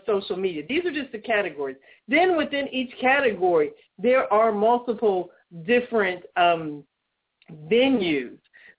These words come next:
So, you know, people who, you know, Facebook, Twitter, you've got, you know, um, uh,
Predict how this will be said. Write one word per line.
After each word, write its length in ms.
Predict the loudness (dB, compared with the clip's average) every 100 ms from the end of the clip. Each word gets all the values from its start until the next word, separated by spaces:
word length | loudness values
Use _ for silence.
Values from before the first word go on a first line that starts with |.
| _ 0
So, 800 | 4 4 4 2 0 -2 -6 -12 _ 0
you 120 | 2
know, 480 | 4 4 4 0 -4
people 360 | -2 0 0 0
who, 340 | 0 0 0
you 120 | 2 2
know, 220 | 2 -2 -12 -10 0
Facebook, 720 | 2 2 -4 -6 -2 -2 -2 -8 -20 -20 -6
Twitter, 600 | 2 2 4 2 2 0
you've 380 | 0 -2 -2 0
got, 380 | 2 2 0 -4
you 180 | -6 -2
know, 300 | 0 0 0 -2
um, 400 | -4 -4 -8 -14 -20 -20 _ _ -2
uh, 120 | 0